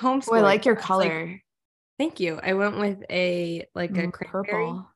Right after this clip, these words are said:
Speaker 1: Yeah.
Speaker 2: Yeah.
Speaker 1: Yeah.
Speaker 2: Um, it's like homeschooling though. We talk about how we wanna homeschool our kids, but we don't want to do the homeschooling. <laughs> It's like
Speaker 1: <laughs> Yeah, like, I don't wanna sit
Speaker 2: Ah.
Speaker 1: there.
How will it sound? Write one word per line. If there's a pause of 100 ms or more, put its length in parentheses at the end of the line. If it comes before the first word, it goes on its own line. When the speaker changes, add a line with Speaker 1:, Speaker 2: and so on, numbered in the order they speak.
(120)
Speaker 1:
Yeah.
Speaker 2:
Yeah. (1000)
Speaker 1:
Yeah.
Speaker 2:
Um, (260)
it's
like
homeschooling
though.
We
talk
about
how
we
wanna
homeschool
our
kids,
but
we
don't
want
to
do
the
homeschooling.
<laughs> (300)
It's
like
Speaker 1:
<laughs>
Yeah,
like,
I
don't
wanna
sit
Speaker 2:
Ah.
Speaker 1:
there.